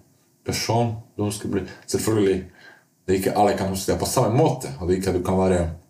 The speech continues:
du kan ikke glede alle sammen, og en person skal fortelle deg at du er den type, og andre skal fortelle deg at du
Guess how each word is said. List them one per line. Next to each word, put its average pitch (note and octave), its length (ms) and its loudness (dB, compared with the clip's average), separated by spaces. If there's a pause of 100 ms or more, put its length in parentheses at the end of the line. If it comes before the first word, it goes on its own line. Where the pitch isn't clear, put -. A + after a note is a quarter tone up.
(580)
du F#2 100 -8
kan F2 140 0
ikke E2+ 180 0
glede F#2 280 4
alle F#2 240 4
sammen, G2 320 0
og - 480 -4
en E2 100 0
person D#2+ 260 0
skal D2+ 220 -2
fortelle E2 380 -2
deg C#2+ 240 -2 (1200)
at - 240 -6
du F#2+ 140 4
er F2+ 160 2
den G2+ 140 0 (320)
type, G2+ 240 0
og F#2+ 400 2
andre G#2 240 4
skal G2+ 200 0
fortelle G#2+ 320 2
deg F#2+ 180 6
at F#2 60 2
du G2 60 6